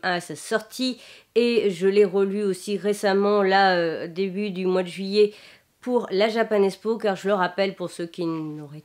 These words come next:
toujours pas capté, à Japan Expo, j'étais sur le stand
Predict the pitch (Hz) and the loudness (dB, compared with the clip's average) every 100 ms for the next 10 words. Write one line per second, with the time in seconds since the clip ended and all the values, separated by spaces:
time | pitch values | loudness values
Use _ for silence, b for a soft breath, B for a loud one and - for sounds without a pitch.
0 | - 175 180 180 180 185 175 - 208 240 | -18 -10 -8 -6 -6 -6 -6 2 2 2
1 | B B - 214 226 214 202 - 220 196 | B B -2 0 2 2 2 0 -4 -2
2 | 185 214 208 180 - - 208 202 | -2 -2 -2 -4 -4 0 2 0